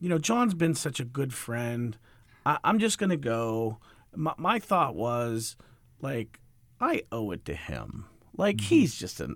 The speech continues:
Speaker 1: he's a good guy, and it'll make him happy. I'm gonna go. I'm gonna appease him." So I went, and, um, I, I had breakfast first with a, a table full of guys, and, um,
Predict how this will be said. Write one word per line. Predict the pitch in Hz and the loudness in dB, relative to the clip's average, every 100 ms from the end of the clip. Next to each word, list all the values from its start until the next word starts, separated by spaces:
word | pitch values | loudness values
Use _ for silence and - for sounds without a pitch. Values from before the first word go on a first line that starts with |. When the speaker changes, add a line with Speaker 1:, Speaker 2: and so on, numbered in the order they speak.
| - | -8
Speaker 1:
he's | 120 220 104 | -4 -2 -2
a | |
good | 62 80 - | -6 -8 -6
guy, | - 55 55 58 60 64 | -6 -4 -2 -4 -6 -8
and | - 170 | -4 -2
it'll | 254 180 | 0 0
make | 92 92 - | -2 -6 -8
him | 73 | -10
happy. | 78 69 71 69 67 67 - - - - - | -6 -8 -8 -8 -8 -10 -14 -20 -20 -10 -2
I'm | 165 | 0
gonna | 151 120 | 0 -2
go. | 110 107 | -2 0
I'm | 110 | 0
gonna | 107 | -2
appease | 92 - 87 85 - | -4 -6 -6 -6 -6
him." | 80 78 - - - | -6 -8 -10 -18 -14
So | - 185 | 0 2
I | |
went, | 208 285 - - - _ _ _ - _ _ | 4 2 -2 -10 -20 _ _ _ -20 _ _
and, | 110 123 120 | -4 -2 -2
um, | 117 117 113 110 107 - - - - _ - | -2 -2 -2 -2 -2 -4 -10 -20 -20 _ -6
I, | 107 101 - - - - | -4 -4 -8 -18 -12 -8
I | 98 92 92 - _ - _ - - - _ - - | -4 -4 -6 -10 _ -20 _ -20 -20 -20 _ -20 -14
had | - 135 131 117 | -8 -4 -4 -2
breakfast | 117 143 - 185 180 - - | -4 -4 -4 -4 -2 -4 -6
first | - 170 170 190 196 - 120 | -8 0 4 4 2 -2 -4
with | 110 - - | -4 -6 -12
a, | - 101 - - | -10 -8 -10 -12
a | |
table | - - 175 185 143 - | -10 -2 -2 0 -4 -8
full | - 185 | -8 -4
of | 151 | -2
guys, | 139 143 160 170 175 - - - - - - | 0 2 4 4 2 -2 -10 -20 -20 -20 -14
and, | 127 131 135 135 | -6 -4 -2 -2
um, | 131 131 131 131 120 | -2 -2 -4 -4 -6